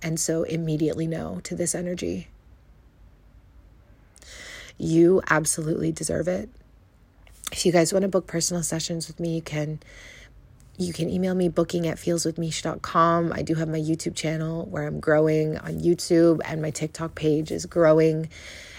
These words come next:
every day. I just want to thank everybody for joining me today. I'm sending you so much love. I hope that this podcast helped some of you.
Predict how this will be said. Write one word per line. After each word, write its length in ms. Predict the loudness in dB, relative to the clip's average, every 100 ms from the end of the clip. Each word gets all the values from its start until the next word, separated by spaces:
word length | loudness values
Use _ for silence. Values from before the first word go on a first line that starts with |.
| -2
every 320 | 2 4 4
day. 220 | 6 6 4
I 40 |
just 200 | 2 -2
want 120 | -2
to 60 | -2
thank 260 | -2 -2
everybody 600 | -2 0 0 2 2 0 -6 -20 -20
for 220 | 0 0
joining 500 | 4 6 6 4 2
me 140 | 0 0
today. 580 | 0 2 2 2 0 -2 -10 -20 -20 -20 -6
I'm 120 | -2
sending 340 | 0 2 2 2
you 80 | 0
so 260 | 0 0
much 220 | 0 0
love. 160 | 0 2
I 80 | 0
hope 320 | 0 -2 -2
that 440 | 0 0 0 -2
this 440 | 4 4 4 0 -4 -10
podcast 460 | -4 -4 -4 -6
helped 240 | -2 -2 -2
some 160 | -2
of 60 | 0
you. 360 | 2 2 0